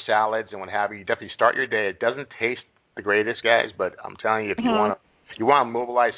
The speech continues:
Speaker 1: fat fast, take that two tablespoons of, uh, apple cider vinegar with a glass of water, kinda pour a lot of water in it so it dilutes it and down that sucker
Speaker 2: Oh.
Speaker 1: first thing in the morning.
Speaker 2: I'll
Speaker 1: Um,
Speaker 2: do that.
Speaker 1: yeah, it should help
Speaker 2: All right,
Speaker 1: clean.
Speaker 2: thank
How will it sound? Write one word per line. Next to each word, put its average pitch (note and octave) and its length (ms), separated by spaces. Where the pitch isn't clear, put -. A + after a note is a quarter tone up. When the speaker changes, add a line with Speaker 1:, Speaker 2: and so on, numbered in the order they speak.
Speaker 1:
fat A#2 240
fast, A2+ 320
take A#2 220
that A2+ 160
two A#2+ 140
tablespoons G#2+ 680
of, F#2 300
uh, F2+ 240
apple G#2 200
cider G2+ 200
vinegar G2+ 440
with F#2+ 120
a F#2 40
glass G2 300
of F#2 80
water, F#2+ 300
kinda F2+ 260
pour G#2+ 160
a - 20
lot G#2 200
of G2+ 80
water G2+ 320
in F#2+ 60
it F#2+ 180
so G2 80
it F2 100
dilutes G2 480
it A#2+ 180
and F#2 160
down G#2 260
that F#2 220
sucker G#2+ 220
Speaker 2:
Oh. F2 80
Speaker 1:
first G2+ 200
thing - 100
in G2 80
the F#2+ 60
morning. F#2+ 360
Speaker 2:
I'll F#2+ 260
Speaker 1:
Um, F2 60
Speaker 2:
do C#4 140
that. B3 320
Speaker 1:
yeah, F#2 300
it F#2+ 260
should F#2+ 120
help - 160
Speaker 2:
All D#4+ 40
right, C#4 180
Speaker 1:
clean. - 40
Speaker 2:
thank D#4+ 200